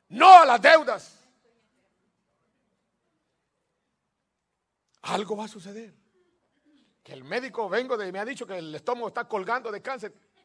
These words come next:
que ya lo que me queda es un pedacito nada más. Algo va a suceder. O sea que la fe visionaria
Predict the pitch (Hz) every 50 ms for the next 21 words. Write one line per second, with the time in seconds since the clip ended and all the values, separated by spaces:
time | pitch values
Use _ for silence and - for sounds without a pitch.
0 | _ _ _ _ _ _ _ _ - 180 220 240 - 262 220 214 - 277 262 220
1 | 254 262 202 233 233 208 175 277 277 277 233 208 208 208 226 269 208 - - -
2 | _ _ _ _ _ _ - 220 294 302 294 277 269 240 - 240 190 226 233 247
3 | 262 254 - _ _ _ _ _ _ _ _ _ _ _ _ _ _ _ 196 196
4 | 190 185 185 185 196 _ _ _ _ _ _ _ _ _ 359 339 339 _ _ _
5 | _ _ _ _ _ 240 208 _ _ _ _ _ _ _ _ _ _ 302 330 339
6 | _ _ _ _ _ _ _ _ _ _ _ _ _ _ _ _ _ _ - -
7 | - - 240 220 - 240 180 160 151 - - 180 233 254 247 247 - 226 214 196
8 | 202 220 220 240 254 233 -